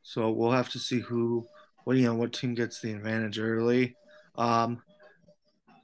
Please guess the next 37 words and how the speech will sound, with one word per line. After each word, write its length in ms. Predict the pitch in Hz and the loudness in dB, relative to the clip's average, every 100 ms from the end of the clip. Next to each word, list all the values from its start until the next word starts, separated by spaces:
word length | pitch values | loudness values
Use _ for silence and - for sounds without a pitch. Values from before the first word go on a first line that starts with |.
| _ - - - - - - _ _ - | _ -20 -16 -14 -16 -20 -20 _ _ -16
I 60 | |
think 220 | - 165 156 | -6 2 4
I 80 | |
might 320 | 123 120 120 104 | 4 2 2 0
not 220 | 110 113 | -4 -4
even, 260 | 113 110 - | -4 -6 -8
I 80 | 147 | -8
don't 180 | 175 143 | -6 -6
know. 240 | 120 101 - - - | -8 -10 -16 -16 -2
I'm 100 | 143 | 2
on 120 | 175 | 4
the 60 | 170 | 4
fence 320 | - 151 135 | 4 2 2
about 260 | 143 113 101 | 2 2 2
betting 280 | 110 110 | -2 -2
on 180 | 107 107 | -4 -8
this 240 | 107 107 - | -8 -8 -10
one 260 | 107 104 - _ _ _ _ - | -10 -12 -16 _ _ _ _ 0
just 240 | 135 131 | 2 2
'cause 160 | 143 127 | 2 4
I 60 | |
wanna 260 | 127 127 123 | 4 4 2
see 280 | - - 120 | 0 2 2
how 220 | 120 110 | 2 -2
Vikings 500 | 101 107 101 107 101 | -4 -6 -6 -8 -8
actually 400 | 101 98 - 101 - | -8 -8 -8 -10 -10
play 140 | 104 | -10
in 80 | 104 | -10
the 80 | 95 - | -12 -12
playoffs. 540 | 101 101 104 - - - - - - - - | -12 -10 -14 -14 -16 -16 -20 -20 -20 -20 -8
Uh, 340 | 113 110 107 - - - _ _ _ | -2 0 -2 -4 -14 -20 _ _ _
but 380 | 117 117 - - - - 127 | 0 0 0 -4 -6 -6 -2
I 80 | |
think 260 | 131 147 127 | 0 0 4
I, 180 | 131 127 | 4 2
I, 200 | - 127 - | 0 0 0
I, 320 | - 131 147 | -4 2 2